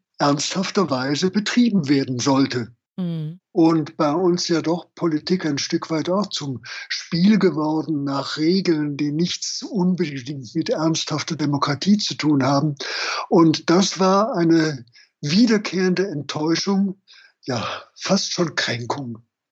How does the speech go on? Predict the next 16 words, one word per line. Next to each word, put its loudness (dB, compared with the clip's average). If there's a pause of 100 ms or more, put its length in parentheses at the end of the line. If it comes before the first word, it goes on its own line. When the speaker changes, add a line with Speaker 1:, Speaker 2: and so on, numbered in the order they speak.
(140)
Speaker 2:
Ja, -2 (640)
interessant, -4
ja. 0 (360)
Das -4
finde -2
ich -2
echt -2
spannend, 0
diese -2
Sichtweise, 2
weil 4
es -4
wird 0
ja 2
oft -2
umgedreht -2